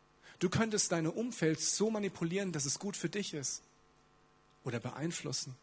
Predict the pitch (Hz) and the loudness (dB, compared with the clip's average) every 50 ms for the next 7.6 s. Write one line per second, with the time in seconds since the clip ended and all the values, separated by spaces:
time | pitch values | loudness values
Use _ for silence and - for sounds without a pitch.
0 | _ _ _ _ _ _ _ _ _ _ _ _ - 131 127 117 117 113 113 - | _ _ _ _ _ _ _ _ _ _ _ _ -4 -2 -2 -2 -2 -4 -6 -8
1 | - - _ _ _ _ _ _ _ _ _ _ - - - - - - - - | -14 -18 _ _ _ _ _ _ _ _ _ _ -20 -20 -20 -20 -20 -8 0 2
2 | 160 180 175 - - 139 - - - - 175 175 135 120 117 - - - _ _ | 2 2 2 0 -2 0 2 2 2 4 2 0 0 -2 -6 -10 -16 -20 _ _
3 | _ _ _ _ - - 147 - - 247 254 226 - - 180 160 160 156 - 202 | _ _ _ _ -2 0 4 6 6 6 6 4 2 4 4 2 2 2 4 4
4 | 254 214 - 165 151 - 196 226 - 220 220 - - - 175 180 202 202 180 151 | 4 4 4 2 4 4 2 0 2 0 0 0 2 2 2 4 4 2 2 0
5 | - - 156 - - 202 220 214 170 156 147 143 - 143 123 - 139 131 127 - | 0 -2 -4 -2 -2 -2 0 0 2 0 0 0 -2 -4 -4 -6 -6 -6 -6 -8
6 | - 127 - 139 131 123 - - - - - - - - - - 151 139 131 - | -10 -8 -4 -4 -4 -4 -4 -8 -10 -14 -20 -20 -20 -8 0 2 4 4 4 2
7 | - 160 175 180 - - 143 135 127 - - - | 2 -2 -2 -2 -4 -4 -6 -6 -6 -6 -6 -8